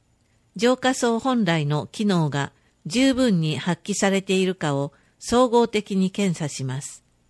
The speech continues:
問い合わせ、一般社団法人、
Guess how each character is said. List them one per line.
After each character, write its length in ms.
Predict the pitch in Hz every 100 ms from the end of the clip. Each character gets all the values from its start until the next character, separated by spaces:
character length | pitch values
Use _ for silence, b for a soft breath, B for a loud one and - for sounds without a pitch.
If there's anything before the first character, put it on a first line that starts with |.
| _ _ _ _ _ _ _ _
問 200 | 208 214
い 40 |
合 80 | 202
わ 120 | 190
せ、 320 | 180 - 165 - _ _ _ _ _ _ _ _
一 160 | 208 196
般 220 | - 247
社 160 | 240 226
団 220 | 220 214
法 260 | 196 208 170
人、 300 | 151 143